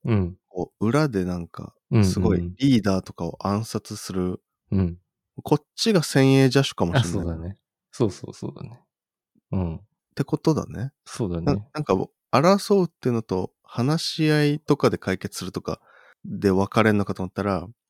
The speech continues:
Speaker 1: うん。
Speaker 2: だからもう、先鋭ジャッシュじゃないやつと先鋭ジャッシュってことだね。
Speaker 1: <laughs> え、先鋭ジャッシュは、その、
Speaker 2: うん。
Speaker 1: なるべく争わないで解決しようっていう。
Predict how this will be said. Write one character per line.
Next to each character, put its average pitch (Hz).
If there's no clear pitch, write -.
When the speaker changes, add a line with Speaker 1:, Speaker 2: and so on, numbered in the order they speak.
Speaker 1:
う 117
ん。 98
Speaker 2:
だ 135
か 117
ら 98
も 90
う、 -
先 185
鋭 185
ジ 170
ャ 185
ッ 180
シ -
ュ -
じ 135
ゃ 117
な 127
い 135
や 127
つ -
と 143
先 135
鋭 135
ジ 131
ャ 135
ッ -
シ -
ュ 85
っ -
て -
こ -
と 349
だ 339
ね。 113
Speaker 1:
<laughs> -
え、 170
先 202
鋭 196
ジ 196
ャ -
ッ 208
シ -
ュ -
は、 117
そ 104
の、 92
Speaker 2:
う -
ん。 101
Speaker 1:
な 127
る 175
べ 175
く 165
争 151
わ 143
な 104
い 87
で 85
解 -
決 -
し -
よ -
う -
っ -
て -
い -
う。 -